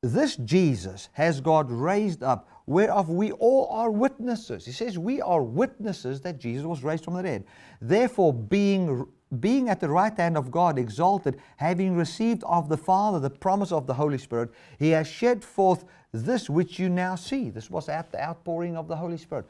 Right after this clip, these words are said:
They were praying in tongues. And when the people were praying in tongues and preaching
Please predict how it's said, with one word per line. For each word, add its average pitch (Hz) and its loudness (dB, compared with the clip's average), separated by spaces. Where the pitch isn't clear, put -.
They 120 -14
were 139 -4
praying 165 -4
in 170 0
tongues. 156 -4
And 127 -6
when 127 -4
the 123 -4
people 156 -4
were 123 0
praying 175 -4
in 165 -2
tongues 165 -2
and 123 -6
preaching 226 0